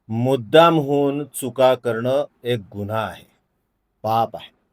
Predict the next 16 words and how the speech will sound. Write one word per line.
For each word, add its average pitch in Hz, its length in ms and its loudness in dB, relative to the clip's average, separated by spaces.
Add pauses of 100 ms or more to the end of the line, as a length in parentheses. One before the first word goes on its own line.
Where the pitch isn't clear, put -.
(1200)
त्याचप्रमाणे 165 760 4 (180)
वेंधळेपणा 147 1000 6
करणं 127 420 0 (840)
म्हणजे 139 460 0 (200)
लक्ष 135 460 -2
न 151 420 4
देता 160 540 4 (840)
अनावधानाने 131 1400 0 (240)
काम 135 340 0
करत 135 360 -2
राहणं, 127 400 -2 (220)
बेभान 139 720 2
मूर्छितावस्थेत 139 960 0 (140)
काम 120 240 -2
करत 120 320 -6
राहणं, 117 300 -6